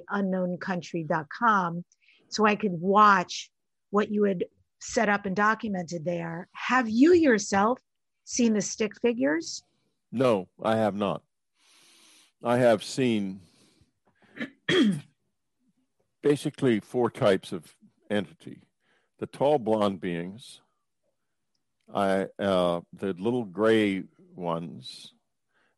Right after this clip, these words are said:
Speaker 2: and these dark blue ones that I call kobolds, because that's what they were called in the Middle Ages in Germany when they were found, seen in mines. And indeed, when they came to our cabin, they would come up from underground.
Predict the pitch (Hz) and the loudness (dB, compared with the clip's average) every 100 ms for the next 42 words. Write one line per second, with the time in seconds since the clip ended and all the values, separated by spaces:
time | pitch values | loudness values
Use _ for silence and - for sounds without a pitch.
0 | - 101 98 98 - 113 117 117 - 101 | -10 -6 -4 -6 -4 0 2 0 -6 -2
1 | 107 110 92 87 90 90 90 98 - 98 | 0 2 0 -2 -4 -6 -2 -2 0 -2
2 | 92 - 110 95 92 82 82 - - 95 | -4 -4 -4 -2 -2 -2 -6 -10 -8 -4
3 | 107 98 - - 98 87 - 104 92 90 | 0 0 -4 -6 -6 -6 -2 0 0 -2
4 | 87 92 _ _ 120 104 101 98 95 98 | -8 -12 _ _ -18 -8 -4 0 2 2
5 | 87 90 87 90 85 107 104 98 87 87 | 0 -6 -10 -10 -6 -4 -4 -4 -6 -6
6 | 90 90 90 87 - 107 98 90 85 _ | -8 -8 -8 -8 -4 -2 -2 -4 -10 _
7 | _ _ _ _ - - 113 92 90 104 | _ _ _ _ -20 -8 -4 -4 -2 0
8 | 101 87 87 - - - - - 123 139 | 0 0 -4 -12 -20 -20 -20 -4 0 0
9 | 113 _ 123 156 135 123 117 120 117 131 | -2 _ 4 6 6 4 2 2 2 2
10 | 123 113 117 110 147 156 101 104 _ _ | 2 4 4 4 4 4 2 -4 _ _
11 | _ _ _ _ _ _ _ _ - 98 | _ _ _ _ _ _ _ _ -6 0
12 | 147 143 - 98 98 - 101 104 104 107 | 2 2 -2 -2 -4 -4 -4 -2 -2 -4
13 | 143 85 | -6 -8